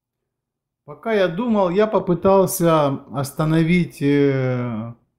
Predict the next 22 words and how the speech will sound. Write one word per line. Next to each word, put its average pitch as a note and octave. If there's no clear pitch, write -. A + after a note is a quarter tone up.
автомобиль D3+
любой B2+
и -
попросить C#3
немного D3
бензина, C#3
чтобы C3
дотянуть C#3+
до C3
заправки, C3+
до A2
следующей. G#2
Поток E3
был E3+
не E3+
такой, F#3
чтобы D#3+
плотный E3
машин, B2+
но D3
достаточно F3+
большой. C3